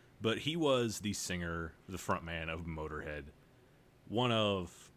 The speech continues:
my top five artists of all time. Only recently. Like, he, I only recently start, started listening to Motorhead seriously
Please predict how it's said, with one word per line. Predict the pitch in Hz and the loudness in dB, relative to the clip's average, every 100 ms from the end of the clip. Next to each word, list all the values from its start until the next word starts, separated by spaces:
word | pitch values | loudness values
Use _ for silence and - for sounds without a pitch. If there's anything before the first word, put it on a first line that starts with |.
| - - | -16 -4
my | 92 90 | -2 0
top | 90 80 - | 0 -2 0
five | 85 80 | -2 -2
artists | 82 78 76 - - | -4 -6 -8 -10 -8
of | 92 | -4
all | 82 78 | -4 -4
time. | 85 82 80 80 - - - - - - - - - - | -4 -6 -6 -8 -14 -20 -20 -20 -20 -20 -20 -20 -20 -4
Only | 117 117 104 | 0 2 2
recently. | 90 85 82 71 71 | 2 0 -4 -10 -10
Like, | 71 - | -10 -4
he, | 101 101 | -4 -2
I | 98 107 | 0 2
only | 104 92 | 2 2
recently | 87 85 80 85 | 0 -4 -6 -6
start, | 80 87 87 101 85 87 | -4 -4 -4 -8 -10 -10
started | - 98 85 | -2 0 0
listening | 85 82 87 | -2 -4 -4
to | 82 | -2
Motorhead | 82 82 82 82 78 - - - - | -2 -2 0 0 -2 -8 -20 -20 -12
seriously | - 92 82 80 - 82 78 | -2 0 0 -4 -8 -4 -4